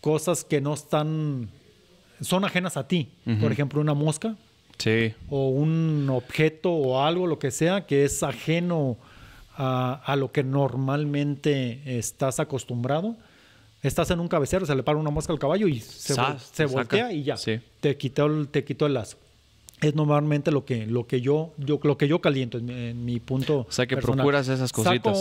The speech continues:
Speaker 1: unas dos ternas completas de mi rutina normal y normalmente le doy nomás dos, tres veces a lo que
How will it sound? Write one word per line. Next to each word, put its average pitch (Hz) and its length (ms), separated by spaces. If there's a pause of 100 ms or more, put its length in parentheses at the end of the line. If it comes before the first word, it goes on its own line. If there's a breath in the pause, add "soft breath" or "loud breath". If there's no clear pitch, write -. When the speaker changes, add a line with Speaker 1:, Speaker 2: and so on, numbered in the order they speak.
Speaker 1:
unas 190 260
dos 190 220
ternas 180 760
completas 160 1000
de 123 480
mi 131 160
rutina 139 420
normal 143 400 (640 loud breath)
y 175 680
normalmente 143 640
le 135 80
doy 135 200
nomás 131 520
dos, 143 180
tres 143 180
veces 147 300
a 135 40
lo 117 140
que 110 240